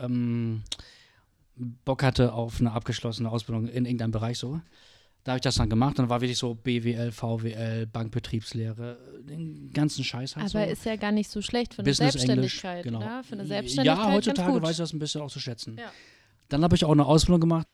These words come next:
Speaker 1: ja, als so, damals hieß es Bürokaufmann, da hab ich eine dreijährige Berufsausbildung gemacht, ähm, in einem westfälischen, ähm, wie nennt man das, ähm, Groß- und Einzelhandel,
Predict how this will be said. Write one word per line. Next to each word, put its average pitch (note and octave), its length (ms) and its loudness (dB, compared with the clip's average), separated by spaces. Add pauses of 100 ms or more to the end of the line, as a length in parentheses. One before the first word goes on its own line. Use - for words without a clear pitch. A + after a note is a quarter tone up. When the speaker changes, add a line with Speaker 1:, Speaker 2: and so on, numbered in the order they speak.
(160)
Speaker 1:
ja, A2 160 -2
als A#2+ 240 -2
so, C3 220 -2
damals C3+ 260 2
hieß C#3+ 160 -2
es - 80 -8
Bürokaufmann, D3+ 880 2
da D#3+ 100 0
hab C3+ 140 0
ich B2 100 -4
eine A#2+ 180 2
dreijährige C3+ 540 2
Berufsausbildung C3 640 -4
gemacht, B2+ 500 -8
ähm, A#2+ 340 -6 (880)
in C#3+ 120 0
einem C#3 300 2
westfälischen, B2+ 920 0 (220)
ähm, A2 680 -2 (340)
wie A#2 80 -6
nennt A#2 120 -4
man A2+ 80 -6
das, A2+ 340 -8
ähm, A2 440 -6
Groß- C3+ 400 -2
und C#3+ 380 -2
Einzelhandel, C3+ 1040 2